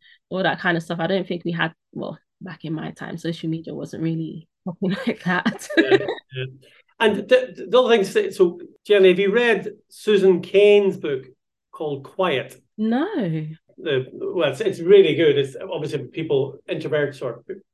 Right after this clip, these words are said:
Speaker 2: people who are quieter, and really how they should rule the world type thing.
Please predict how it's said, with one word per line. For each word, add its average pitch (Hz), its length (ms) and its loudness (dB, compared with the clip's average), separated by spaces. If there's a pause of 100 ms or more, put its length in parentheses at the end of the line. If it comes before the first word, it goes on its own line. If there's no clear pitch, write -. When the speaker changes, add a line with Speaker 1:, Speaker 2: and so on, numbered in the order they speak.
(160)
Speaker 2:
people 135 180 -6
who 127 60 -4
are 123 80 -6
quieter, 131 640 -6 (500)
and 139 280 -4 (360)
really 143 260 -2
how 131 160 -2
they 135 140 2
should 131 240 -8
rule 139 180 0
the 135 60 0
world 117 420 -4 (220)
type 127 160 -8
thing. 117 340 -14